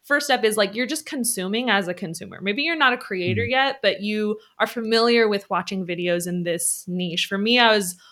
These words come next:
Speaker 1: always watching how to grow an Instagram videos. I was always watching editing photo, like, how to edit your photo videos. I was always doing that on YouTube. And because I was consuming so much,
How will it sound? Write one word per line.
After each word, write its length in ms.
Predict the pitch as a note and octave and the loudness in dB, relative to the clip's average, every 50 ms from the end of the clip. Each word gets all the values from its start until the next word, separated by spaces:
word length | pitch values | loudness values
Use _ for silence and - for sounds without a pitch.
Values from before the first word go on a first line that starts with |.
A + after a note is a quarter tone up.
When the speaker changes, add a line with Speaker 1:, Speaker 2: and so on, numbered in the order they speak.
| _ _ _ _ - | _ _ _ _ 6
Speaker 1:
always 260 | A#3 B3 A#3+ A#3+ A3+ A3+ | 8 8 8 8 6 6
watching 320 | G#3+ G3+ G3+ G#3 G#3 G3+ | 4 4 4 2 -2 -2
how 140 | G3 F3+ G3 | -2 -2 -2
to 60 | G3 | -4
grow 140 | F#3 F#3+ F#3 | -2 -4 -4
an 80 | F#3 | -4
Instagram 420 | F3+ E3 F3 - - - - - - - | -4 -6 -8 -10 -12 -12 -12 -12 -12 -12
videos. 400 | - - - - - - - - _ - - - - - | -12 -12 -10 -10 -8 -10 -10 -12 _ -20 -20 -6 2 4
I 60 | G#3 A3+ | 6 6
was 100 | A3+ B3+ | 8 8
always 340 | C4+ C4+ C4+ C4 C4 A#3 | 8 10 10 8 8 6
watching 540 | B3 A#3 A3+ G#3+ A3 A3+ A3 G#3+ G#3 G#3 G3+ - - | 6 6 6 6 4 2 0 2 2 0 0 0 2
editing 380 | G#3+ G#3+ G#3 G3+ G3 G3 G3 | 2 2 2 2 0 0 -2
photo, 460 | G3 - - G3 G3 G3 G3 F#3+ F#3+ F3 | -2 0 0 2 2 2 2 2 2 2
like, 140 | F#3+ F#3 - | 0 -2 -2
how 120 | - G3 G#3+ | 0 2 4
to 100 | - - | 6 6
edit 120 | F#3+ G3 | 4 2
your 100 | - - - | 0 -4 -4
photo 240 | - F3+ F3 F3+ F3 | -4 -2 -2 -2 -4
videos. 420 | F3 E3+ D#3+ A#2 B2 A#2 - G#3 | -6 -8 -8 -6 -6 -6 -4 -4
I 80 | G#3 G3+ | -4 -4
was 120 | G3 - _ _ | -4 -6 _ _
always 340 | - B3 C4+ C4 B3+ A3 G3 | 4 6 6 6 4 2 2
doing 260 | F3 F#3+ F#3+ G3+ A3 | 2 2 2 2 2
that 100 | A3 G#3+ | 0 0
on 140 | G3 F#3+ F3+ | 0 0 -2
YouTube. 440 | F3 E3+ E3+ - A#3 A#3+ C4+ D4+ F4 - _ _ _ _ _ _ _ _ _ _ _ _ _ _ _ | -2 -4 -2 0 0 0 0 0 -2 -6 _ _ _ _ _ _ _ _ _ _ _ _ _ _ _
And 100 | - A3 | -6 -2
because 220 | A3+ A3 A#3 C#4 C#4+ | -2 0 2 4 4
I 40 | D4+ | 4
was 100 | C#4+ D4 | 4 2
consuming 400 | - A3+ G#3+ A3 C4 C#4 C#4 B3+ | 0 -2 -2 0 -2 -2 -2 -2
so 160 | A#3+ A#3 G#3 | 0 0 2
much, 300 | G#3 G3+ G3 G3 - | 4 4 4 2 0